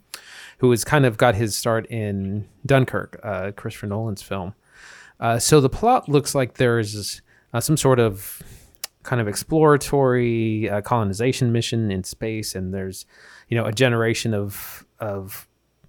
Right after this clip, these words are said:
children or that has to essentially be, be born, raised in space, you know, to kind of fill in that gap before they get to the planet. They're on this eighty-six year, uh, journey, and, uh, Colin Farrell is, like, the one adult who has to sit there and make sure all these kids are, like, raised and they,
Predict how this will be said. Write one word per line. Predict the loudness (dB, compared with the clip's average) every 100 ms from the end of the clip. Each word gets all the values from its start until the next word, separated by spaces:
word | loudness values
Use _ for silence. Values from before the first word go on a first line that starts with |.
| _
children | 4 6 6 6 4 2
or | 0 -2 -2
that | 0 2
has | 2 2
to | 0
essentially | 2 0 0 -2
be, | -2
be | -4 -6
born, | -2 2 4 2
raised | 2 0 -2 -6 -10 -18 _ _ _ 4
in | 4
space, | 4 0 -2 -4 -8 -14 _ _ _ _
you | -4
know, | -2 -2
to | -2
kind | -2 -2 -2
of | -4 -10 -8
fill | 0 2
in | 2
that | -2 -4
gap | -4 -4
before | -6 -6 -6
they | -4
get | -8 -10
to | -10
the | -12
planet. | -8 -8 -8 -8
They're | -6
on | -4
this | -6 -2
eighty-six | 0 0 0 -2 -4 -4
year, | -2 -2 -4 -8 _ _ _ -12
uh, | -6 -6
journey, | -4 0 0 0 -2
and, | -2 -4 -6 -10
uh, | -12
Colin | -2 0 0
Farrell | 2 2 2 0
is, | -2
like, | -4 2
the | 6
one | 6 6
adult | 6 4 2 -4
who | -2 0
has | 0 -2
to | -4
sit | -6 -6 -4
there | -2
and | -2
make | -2
sure | -2
all | -2
these | -2
kids | -6 -6 -4
are, | -4
like, | -6 -6
raised | -2 2 2 2 -2 -4
and | -4 -4
they, | -4 -8